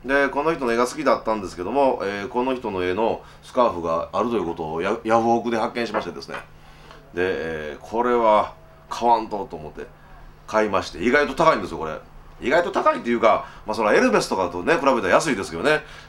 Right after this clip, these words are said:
まあ、僕にしたら高い。スカーフごときになんでこんな値段やっていうぐらいの九千八百円とか一万円近くするんですね。うん。でもやっぱりこのピーター・マックスの絵とかね、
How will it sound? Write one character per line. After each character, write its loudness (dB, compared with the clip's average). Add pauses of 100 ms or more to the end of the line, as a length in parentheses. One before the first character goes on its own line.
(160)
ま 0
あ、 2
僕 2
に 6
し -2
た 6
ら 4
高 6
い。 -2
ス -8
カ 0
ー 4
フ -4
ご 4
と -2
き -2
に -4
な 2
ん -2
で 0
こ -2
ん 0
な 2
値 0
段 2
や 0
っ -10
て -8
い -6
う -6
ぐ -6
ら 0
い -2
の -6 (400)
九 -6
千 -2
八 0
百 0
円 -2
と -6
か -4
一 -4
万 4
円 0
近 0
く -10
す -16
る -14
ん -14
で -20
す -18
ね。 -6 (320)
う -8
ん。 -8 (160)
で 2
も 2
や 4
っ -2
ぱ -2
り 0
こ -4
の -4 (340)
ピ -10
ー -2
タ 2
ー・ 4
マ 2
ッ 2
ク -18
ス -10
の -6 (640)
絵 2
と -2
か -6
ね、 -14